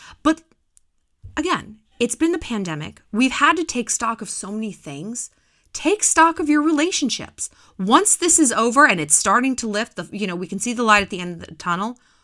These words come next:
who do you want in your life still? Who's contributing and who isn't? This is the great emotional closet cleaning, right? We've got some bags and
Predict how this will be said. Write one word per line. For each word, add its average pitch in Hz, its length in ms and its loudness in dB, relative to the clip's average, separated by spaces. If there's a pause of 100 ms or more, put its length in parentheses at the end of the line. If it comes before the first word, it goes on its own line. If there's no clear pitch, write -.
(200)
who 370 200 4
do 494 80 -6 (120)
you 302 180 8
want 202 400 0
in 233 180 0
your 277 140 2
life 262 300 0
still? - 420 -4 (280)
Who's 339 240 4
contributing 247 680 -2
and 220 120 -2
who 302 200 4
isn't? 359 340 -6 (420)
This 320 280 4
is 480 100 2
the 254 140 0
great 220 420 0
emotional 202 600 -2
closet 165 540 0
cleaning, 98 440 -16
right? 170 340 2 (240)
We've 247 120 2
got 190 200 4
some 165 180 -2
bags 226 520 4
and 170 200 -10